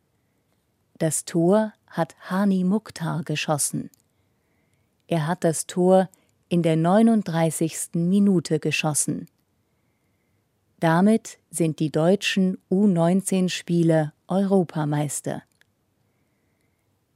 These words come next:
Die U neunzehn Mannschaft ist schon zum zweiten Mal Europameister geworden. Zweitausendacht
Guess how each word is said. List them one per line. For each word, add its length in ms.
Die 280
U 160
neunzehn 640
Mannschaft 680
ist 300
schon 260
zum 240
zweiten 600
Mal 440
Europameister 1040
geworden. 640
Zweitausendacht 1160